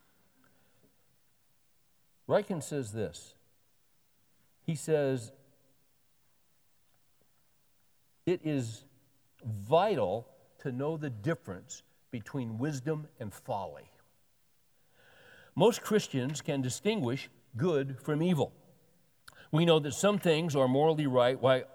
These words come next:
while others are morally wrong. So we try to do the right things instead of wrong things. This kind of thi-, of thinking is fine as far as it goes. The trouble, however, is that some of the most important choices in life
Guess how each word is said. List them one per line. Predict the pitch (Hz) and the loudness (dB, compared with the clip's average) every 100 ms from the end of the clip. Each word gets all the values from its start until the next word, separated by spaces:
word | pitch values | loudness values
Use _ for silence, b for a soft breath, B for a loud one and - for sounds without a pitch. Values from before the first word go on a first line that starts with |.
| - | -4
while | 143 135 143 | 2 6 6
others | 190 151 135 | 6 4 0
are | 127 | 2
morally | 135 131 123 117 | 4 4 2 0
wrong. | 139 131 - - B B B | 2 2 0 -12 B B B
So | 180 156 | 4 6
we | 165 | 4
try | - 175 165 | 4 4 6
to | |
do | 147 151 139 | 4 4 4
the | 117 | 4
right | 143 190 | 4 4
things | 139 170 156 139 | 2 2 2 0
instead | 131 - 139 | -2 2 0
of | 107 | 4
wrong | 123 127 | 4 4
things. | 110 90 - - - B B B B | 0 -8 -8 -20 -20 B B B B
This | 131 139 | -4 0
kind | 165 147 | 2 2
of | 117 | 0
thi-, | - 156 151 | -4 -4 -2
of | 120 107 | -4 -2
thinking | 175 165 147 123 | -2 -2 -2 -2
is | 113 | -2
fine | - 160 190 208 214 - - | 4 6 6 4 0 -8 -12
as | 113 | -12
far | - 135 135 | -4 0 0
as | 113 | 0
it | 123 | -4
goes. | 110 127 104 - - - - _ b b b b | 2 2 2 -4 -12 -14 -18 _ b b b b
The | 120 | -6
trouble, | - - 277 294 185 | 0 6 6 6 4
however, | 139 127 117 95 85 143 185 - | 4 4 4 2 2 0 -2 -4
is | 143 131 | -2 2
that | 147 135 | 2 2
some | - 214 240 | 2 2 4
of | |
the | 208 | 4
most | 202 180 165 | 4 2 0
important | 139 208 226 180 | 4 6 4 2
choices | 190 190 175 185 165 | 0 0 0 -2 -2
in | - 143 | -2 0
life | 139 214 170 135 | 4 4 4 -2